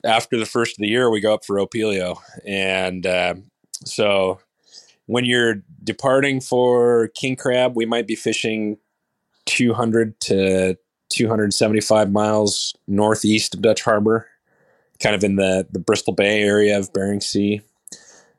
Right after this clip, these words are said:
And then, uh, when we fish for tanners and opies, we fish more up, uh, in the middle or the west or even the way northwest of the Bering Sea.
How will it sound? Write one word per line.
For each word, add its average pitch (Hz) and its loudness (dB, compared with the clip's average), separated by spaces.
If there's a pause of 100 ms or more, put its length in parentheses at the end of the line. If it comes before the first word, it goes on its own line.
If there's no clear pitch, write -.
And 101 2
then, 98 2
uh, 95 0
when 101 -2
we 101 0
fish 110 0
for 101 2
tanners 107 -2
and 92 -2
opies, 95 -2
we 95 -6
fish - 0
more 101 2
up, 95 0 (100)
uh, 90 0 (360)
in 90 -4
the 90 -2
middle 101 4
or 85 0
the 82 -4
west 101 0
or 90 -2
even 87 -2
the 85 -6
way 95 -2
northwest 92 -2
of 87 -4
the 85 -8
Bering 85 -8
Sea. 87 -2